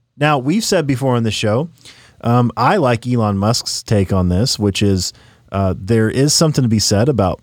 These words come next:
taking carbon from the ground and releasing it into the air. That's gonna have some kind of effect. But how much do humans actually contribute to that? And what can humans actually do to stop it? Uh, and then also, like, how,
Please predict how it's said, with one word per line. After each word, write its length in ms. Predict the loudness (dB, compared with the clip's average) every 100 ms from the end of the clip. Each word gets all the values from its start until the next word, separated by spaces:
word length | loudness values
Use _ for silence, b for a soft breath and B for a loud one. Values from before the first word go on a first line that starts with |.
| _
taking 480 | -2 -2 -2 -2 -4
carbon 460 | -2 0 2 0
from 200 | 0 0
the 100 | 0
ground 540 | 0 0 2 2 2 2
and 120 | 0
releasing 440 | 0 0 0 0
it 100 | -2 -2
into 280 | -4 -2
the 160 | -2 0
air. 260 | 0 2 2
That's 160 | 0
gonna 160 | 0 0
have 180 | 0 -2
some 200 | -2 -2
kind 160 | -2
of 80 | -2
effect. 540 | -4 -2 0 0 -6 -18 B B B B
But 140 | -2
how 180 | 0 0
much 320 | 0 -2 -4
do 300 | -4 -2 -2 -6 -18
humans 440 | -2 0 2 2
actually 360 | 2 0 0 -2
contribute 600 | -2 -2 0 0 0 -2
to 100 | 0
that? 320 | 2 2 -2 b b b b
And 180 | 0 2
what 180 | 2 0
can 140 | 0
humans 300 | 0 2 2
actually 320 | 2 0 0
do 120 | 0 0
to 100 | 0
stop 420 | 0 0 0 -2
it? 240 | -6 -8 B B B B
Uh, 300 | -2 0 0 -2 -12 _ -2
and 160 | 2
then 160 | 4 2
also, 500 | 2 2 0 0 0
like, 360 | 0 -2 -4 -14 _ _ _ _
how, 560 | -2 0 2 2 0